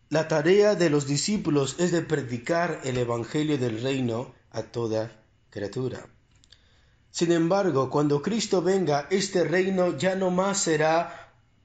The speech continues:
de una forma invisible, sino que será un reino literal. Será un reino visible, no será un reino metafórico, no será un reino simbólico.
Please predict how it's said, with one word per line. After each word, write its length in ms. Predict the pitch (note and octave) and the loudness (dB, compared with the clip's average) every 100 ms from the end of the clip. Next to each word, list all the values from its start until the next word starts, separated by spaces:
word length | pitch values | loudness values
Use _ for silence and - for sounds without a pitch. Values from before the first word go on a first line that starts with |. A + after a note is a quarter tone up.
| _ _ | _ _
de 80 | D#3+ | 2
una 180 | E3+ E3 | 2 2
forma 360 | D#3+ F3+ F3 | 0 0 2
invisible, 600 | F3 D3+ D3 G#3 G#3 A#2+ | 0 -2 -4 -2 -2 -2
sino 280 | A2 C3+ C#3 | -2 -2 -2
que 100 | C3+ | -2
será 380 | B2 C#3+ D#3 D#3+ | -2 0 0 0
un 200 | D#3 D3+ | 0 0
reino 380 | - D#3+ D#3 D3+ | 2 0 2 0
literal. 680 | C3 B2 A2+ G#2+ G#2+ F#2 - _ _ _ _ _ - _ - | -2 -4 -4 -4 -6 -10 -20 _ _ _ _ _ -20 _ -8
Será 260 | - D#3+ | 0 2
un 160 | D#3 D3+ | 2 0
reino 400 | C#3 D#3+ D#3 D3+ | 0 0 2 0
visible, 720 | B2+ A#2+ - D#3 A2 G2 G#2 - - | 0 -2 -2 -2 -4 -6 -12 -18 -2
no 100 | F#3+ | 0
será 300 | G3 F3+ E3+ | 2 2 2
un 100 | F#3 | 0
reino 380 | D3+ F3 F3 E3+ | 2 0 2 0
metafórico, 840 | D#3 C#3 B2 - D#3+ C3+ - A2+ - - - | 0 -2 -4 0 0 0 -4 -8 -8 -8 -2
no 100 | F3 | 0
será 320 | E3+ E3 E3+ | 2 2 2
un 220 | D#3+ D#3+ | 2 0
reino 500 | D3 F3 E3+ C#3+ C3 | 2 2 4 2 2
simbólico. 800 | B2+ B2+ A#2+ C#3+ D3 A#2 - - | 0 -2 2 2 0 -4 -8 -18